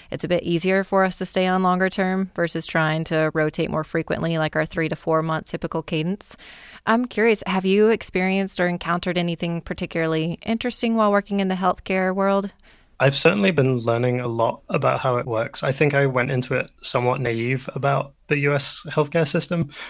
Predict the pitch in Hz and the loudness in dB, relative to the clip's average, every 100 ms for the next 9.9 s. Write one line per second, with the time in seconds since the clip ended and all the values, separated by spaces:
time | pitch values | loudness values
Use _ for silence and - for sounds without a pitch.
0 | - 151 180 151 - 143 156 156 143 135 | -2 0 2 0 4 6 8 8 4 4
1 | 127 117 - 196 - 139 143 123 120 117 | 2 0 2 0 2 0 2 2 2 0
2 | 120 147 123 - 135 117 113 - - - | 2 4 4 2 2 2 0 -6 -20 -8
3 | - 127 135 135 127 131 135 127 117 117 | 0 2 4 2 0 0 0 -2 -2 -2
4 | - 123 - - 117 117 - 117 113 107 | 0 -2 -2 0 0 0 0 -2 -2 -6
5 | 98 - 123 117 110 - 123 - _ - | -8 -4 -2 -2 -4 -4 -4 -6 _ -8
6 | 139 123 113 113 117 120 120 120 117 123 | -4 -2 0 0 -2 0 0 0 -4 -4
7 | 120 117 110 113 _ - 131 127 117 117 | -2 -2 -2 -6 _ -4 -2 -2 -4 -2
8 | 117 - - _ - 131 127 147 147 135 | -2 -6 -12 _ 0 4 4 4 4 2
9 | 131 - 131 127 127 120 123 117 113 | 0 -2 -2 0 -2 -2 -4 -4 -6